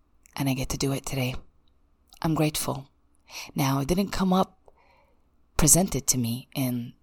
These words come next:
the way I expected, like I said, so I could almost dismiss it and pretend that I didn't ask for this, but it is a wish come true. So I'm grateful today, you guys.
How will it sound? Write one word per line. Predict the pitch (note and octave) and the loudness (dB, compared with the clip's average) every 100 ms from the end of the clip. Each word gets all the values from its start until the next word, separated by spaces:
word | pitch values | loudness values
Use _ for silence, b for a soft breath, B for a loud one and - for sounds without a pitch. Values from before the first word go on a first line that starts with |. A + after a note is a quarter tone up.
| _ | _
the | B2+ C3 | -2 0
way | B2+ | 2
I | A#2+ | 0
expected, | A#2 - - D3+ - B2 | 0 4 6 6 2 -6
like | A2+ G#2+ | -6 -6
I | A#2 | 0
said, | A#2 - F#3 C3+ - - _ _ | 2 6 4 2 -6 -18 _ _
so | - - B2+ | 6 8 6
I | B2+ | 2
could | - | -4
almost | - F#3+ G#3 F3 | -2 2 4 4
dismiss | - D3 - - D3+ C#3+ | 6 10 10 10 8 8
it | - - _ _ b b b b b _ - | 8 2 _ _ b b b b b _ -4
and | D#3+ C#3+ C3 B2+ C#3+ - _ - | -2 0 0 -2 -6 -12 _ -4
pretend | C#3+ C3+ - F#3 D#3+ | -2 0 4 4 4
that | C#3 | 2
I | |
didn't | C3+ C3 B2 | 2 2 2
ask | C3 D#3 - | 2 2 2
for | - | -2
this, | - - | 2 2
but | - B2 - | 2 -2 -2
it | D3 | 0
is | D#3+ | 2
a | D3 | 2
wish | A#2 C#3 - | 2 4 4
come | - D3 | 2 -4
true. | D3 - D#3+ E3 - _ _ _ _ _ _ _ _ _ - | -2 0 0 -2 -8 _ _ _ _ _ _ _ _ _ 2
So | - - C3 C#3 - - | 6 6 4 0 -8 -4
I'm | G3+ | 2
grateful | F3 D#3 - B2+ | 4 4 2 -4
today, | - C3 | -4 -2
you | A#2 | -2
guys. | B2 C3 C3 | -2 4 4